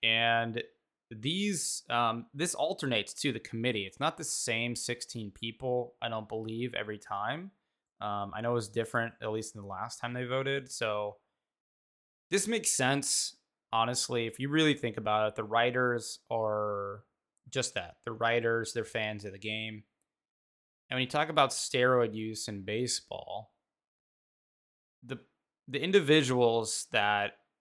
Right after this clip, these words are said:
it was the toughest pill to swallow were the players playing alongside them, that were competing with and against them.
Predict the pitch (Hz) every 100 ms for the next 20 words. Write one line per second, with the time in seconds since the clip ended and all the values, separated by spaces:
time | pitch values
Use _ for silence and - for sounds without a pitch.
0 | _ _ _ _ _ _ _ _ 135 135
1 | 135 123 120 - 123 120 131 - - 117
2 | 104 - - 135 165 170 110 101 95 101
3 | - _ _ _ _ _ _ _ _ _
4 | _ - 120 135 135 127 131 - 135 135
5 | 120 - 120 110 107 104 101 - - 127
6 | 117 101 - 101 110 110 - 107 - 120
7 | 113 104 113 113 - 107 95 101 110 120
8 | - -